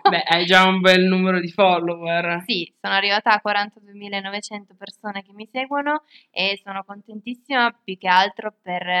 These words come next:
Speaker 2: l'affetto che mi dimostrano ogni giorno.
Speaker 1: Perfetto, ma allora parliamo un po'. Tu prima di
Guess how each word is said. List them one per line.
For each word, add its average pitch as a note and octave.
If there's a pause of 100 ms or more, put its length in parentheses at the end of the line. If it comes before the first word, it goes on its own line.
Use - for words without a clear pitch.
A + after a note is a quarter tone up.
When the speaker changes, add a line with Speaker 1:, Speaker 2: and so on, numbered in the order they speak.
(100)
Speaker 2:
l'affetto F#3
che F3+
mi E3+
dimostrano E3+
ogni F#3
giorno. F#3+
Speaker 1:
Perfetto, F3+
ma A3
allora F#3
parliamo C4
un G#3+
po'. E3
Tu C#4
prima A3
di G3